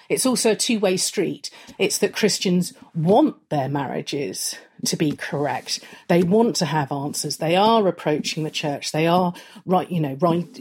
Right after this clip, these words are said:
sort of high ups in society writing to the Pope to sort various things out. And so some of the law, um, as well as being driven by, uh, theological ideals,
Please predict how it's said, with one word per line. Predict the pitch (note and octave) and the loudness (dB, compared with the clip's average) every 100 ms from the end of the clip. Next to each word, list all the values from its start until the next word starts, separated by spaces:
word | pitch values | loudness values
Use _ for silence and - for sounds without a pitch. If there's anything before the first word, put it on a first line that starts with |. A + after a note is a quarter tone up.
| - - _ _ | -20 -20 _ _
sort | - | -14
of | D3 | -10
high | - F#3 D#3+ | -2 0 0
ups | - | -2
in | D3+ | -6
society | C#3+ - E3 D#3+ - D3+ | -4 -2 -2 -2 -6 -4
writing | E3 E3 - D#3 | -2 -2 -4 -4
to | - | -6
the | - | -12
Pope | - E3+ D3+ - - - | -2 0 0 -6 -20 -10
to | - | -4
sort | D3+ E3 D3 - | -2 -2 -4 -4
various | D3+ C#3+ C#3+ - | -4 -2 -2 -2
things | D3 C#3+ C#3+ | -2 -2 0
out. | F3 C3+ D3+ - - - - - | 0 0 -6 -14 -18 -20 -6 0
And | F3+ | 2
so | - F#3 | 4 2
some | - A#3 A3 | 4 4 4
of | |
the | F3+ | 2
law, | F3 G3 G#3 F#3 D3+ C#3+ D3 - - - - | 2 4 4 4 2 -2 -4 -12 -20 -20 0
um, | E3 D#3+ D#3+ D#3+ - - | 2 4 2 0 -4 -4
as | F3 | -2
well | E3+ F#3 | 2 2
as | F3 | 2
being | F3 | 0
driven | E3 E3+ D#3+ D#3 | 0 0 -2 -2
by, | D#3 D#3 D3 D3 D#3+ | 0 0 -2 -4 -4
uh, | D3+ | -6
theological | D3 G3+ E3 D3 - - D3+ | -2 0 2 0 -4 -6 -2
ideals, | D3 D3 _ D4 G#3+ C#3+ C#3 E3 | -2 -4 _ 2 2 0 -4 -6